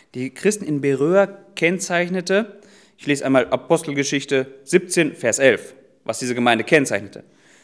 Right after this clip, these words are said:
„Diese aber waren edler als die in Thessalonich. Sie nahmen mit aller Bereitwilligkeit das Wort auf und untersuchten täglich die Schriften, ob dies sich so verhielte.“ Das waren die Christen in Beröa.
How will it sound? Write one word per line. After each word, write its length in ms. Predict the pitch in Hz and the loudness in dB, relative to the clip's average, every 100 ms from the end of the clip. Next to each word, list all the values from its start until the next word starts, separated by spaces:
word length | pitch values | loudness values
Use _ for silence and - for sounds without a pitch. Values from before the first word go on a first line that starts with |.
| _ _ _ | _ _ _
„Diese 340 | 143 170 190 - | -4 0 2 2
aber 300 | 170 175 156 | 2 2 4
waren 280 | 135 123 - | 4 2 4
edler 340 | 147 190 180 | 4 6 6
als 200 | 160 175 | 2 2
die 120 | - 165 | -2 -4
in 80 | |
Thessalonich. 720 | 165 151 147 123 120 123 135 - _ _ _ | -2 -2 -2 0 -2 -4 -8 -16 _ _ _
Sie 140 | - | -8
nahmen 280 | 120 120 110 | 0 2 2
mit 200 | 104 - | -2 -8
aller 280 | 123 170 190 | -4 -2 -2
Bereitwilligkeit 800 | 180 156 156 156 160 160 151 139 | -2 -2 -4 -6 -12 -10 -8 -6
das 240 | 127 - | -6 -6
Wort 280 | 127 131 - | 0 0 0
auf 220 | 117 156 | -2 -2
und 320 | - 151 151 151 | -2 -2 -2 -2
untersuchten 960 | 139 135 120 120 170 254 - 233 214 | -4 -4 -6 -4 -2 -2 -4 -6 -6
täglich 420 | - 175 202 208 202 | 2 4 4 -2 -6
die 100 | 190 | -6
Schriften, 640 | - 151 147 - 170 175 - _ _ - | -6 -4 -6 -8 -10 -10 -18 _ _ 0
ob 360 | 185 - - | 0 0 -10
dies 240 | 214 220 - | -6 -4 -4
sich 200 | 202 - | -8 -6
so 160 | 139 | -6
verhielte.“ 520 | 139 156 120 98 - - _ _ _ _ _ _ _ _ _ _ _ _ _ _ _ _ _ | -6 -8 -8 -12 -14 -20 _ _ _ _ _ _ _ _ _ _ _ _ _ _ _ _ _
Das 160 | - 110 | -16 -10
waren 100 | 143 | -8
die 60 | 147 | -8
Christen 260 | 160 156 | -10 -10
in 80 | 160 | -12
Beröa. 340 | 160 123 - | -10 -12 -14